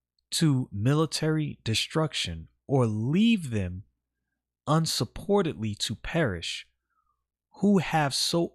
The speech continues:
earnestly and so repeatedly sought to avoid the calamities of war,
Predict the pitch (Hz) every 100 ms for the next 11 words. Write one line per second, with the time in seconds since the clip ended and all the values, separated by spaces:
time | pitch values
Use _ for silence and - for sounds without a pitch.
0 | - 196 196 170 - 113 110 - 120 117
1 | - 160 147 117 - - 196 143 113 110
2 | - - 151 - - 135 107 98 131 165
3 | 160 131 - 113 117 135 139 131 117 101
4 | 101 117 143 101 95